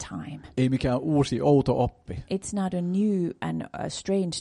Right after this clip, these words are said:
Speaker 1: doctrine.
Speaker 2: Vaan uusi ja tuore viisaus, joka nousee täältä Jumalan sanasta, Kristuksen tuntemisesta.
Speaker 1: But it's a new and fresh wisdom that comes from the word and from the knowledge of God.
Speaker 2: Ja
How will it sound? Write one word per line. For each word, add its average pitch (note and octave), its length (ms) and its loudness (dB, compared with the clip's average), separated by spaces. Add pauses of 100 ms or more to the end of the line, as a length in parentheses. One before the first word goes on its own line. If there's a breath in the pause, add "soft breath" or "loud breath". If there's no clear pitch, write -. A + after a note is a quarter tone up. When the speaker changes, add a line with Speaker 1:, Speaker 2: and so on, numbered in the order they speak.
(140)
Speaker 1:
doctrine. - 440 -6
Speaker 2:
Vaan A#2 220 4
uusi D#3+ 580 4
ja B2+ 120 2
tuore C#3+ 440 6
viisaus, B2+ 520 2
joka A2 240 0
nousee B2 400 2
täältä A2+ 300 -6
Jumalan C3 360 0
sanasta, C3 440 -2
Kristuksen D3 580 -4
tuntemisesta. A#2 680 -4
Speaker 1:
But F3+ 140 -8
it's G3 260 -10
a - 20 -4
new A3 500 -2
and F#3 160 -6
fresh - 500 -8
wisdom F3 520 -6
that D#3+ 160 -10 (100)
comes G#3+ 300 -8
from E3 240 -8
the F3 80 -6
word F#3 500 -6
and D3 160 -10
from E3 200 -10
the E3+ 100 -8
knowledge E3 460 -8
of D3+ 140 -12
God. - 420 -12 (800 soft breath)
Speaker 2:
Ja A#2+ 360 6